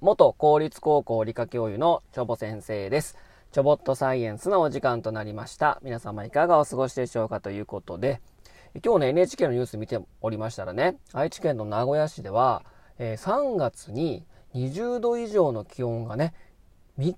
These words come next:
日連続続くっていうことは非常に珍しいことっていうふうにやってたんですけども、まあ、私もね、まあ、名古屋市から二十キロ、二十五キロぐらいのところですかね、の、まあ、三重県のところに住んでるんですけども、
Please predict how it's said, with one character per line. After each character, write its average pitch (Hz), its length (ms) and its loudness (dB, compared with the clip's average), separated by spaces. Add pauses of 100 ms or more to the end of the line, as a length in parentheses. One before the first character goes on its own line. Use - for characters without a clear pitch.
(120)
日 262 180 -2
連 247 280 -2
続 214 340 -4
続 190 320 -6
く - 140 -2
っ - 20 0
て - 120 -10
い - 20 -4
う - 20 -10
こ 120 80 -14
と - 80 -12
は 170 80 -10
非 120 200 -8
常 208 260 2
に 190 120 -4
珍 170 360 0
し - 120 -10
い 147 40 -6
こ - 100 -10
と 113 120 -6
っ - 40 -10
て - 80 -12
い 87 40 -12
う - 0 -
ふ - 20 -12
う - 20 -8
に 113 80 -8
や 110 60 -6
っ - 20 -12
て - 80 -10
た 113 100 -10
ん 101 60 -10
で 92 60 -16
す - 80 -20
け 113 60 -16
ど 110 40 -10
も、 170 300 4 (280)
ま - 60 -2
あ、 - 40 6
私 175 260 -2
も 180 100 2
ね、 127 140 0
ま 131 100 0
あ、 127 60 0
名 143 180 0
古 170 260 0
屋 175 280 0
市 117 880 -8
か 107 180 -6
ら 120 300 0
二 135 180 -8
十 185 160 -10 (300)
キ 185 160 -8
ロ、 185 280 -2 (220)
二 185 100 -10
十 175 100 -6
五 - 140 -2
キ 175 140 -2
ロ 208 120 4
ぐ 269 100 -2
ら 240 120 2
い 131 40 0
の 107 60 -6
と 101 80 -8
こ 95 80 -10
ろ 98 60 -8
で - 20 -12
す - 60 -18
か 143 80 -4
ね、 220 100 -2 (240)
の、 233 160 4
ま 139 120 6
あ、 127 40 4
三 127 100 0
重 131 60 -2
県 113 100 -2
の - 40 -10
と 95 40 -8
こ 101 60 -6
ろ 98 60 -6
に 98 60 -14
住 117 180 -6
ん - 20 -4
で 113 80 0
る 117 80 -2
ん 113 80 -4
で - 80 -12
す - 80 -18
け - 60 -16
ど - 80 -8
も、 165 320 6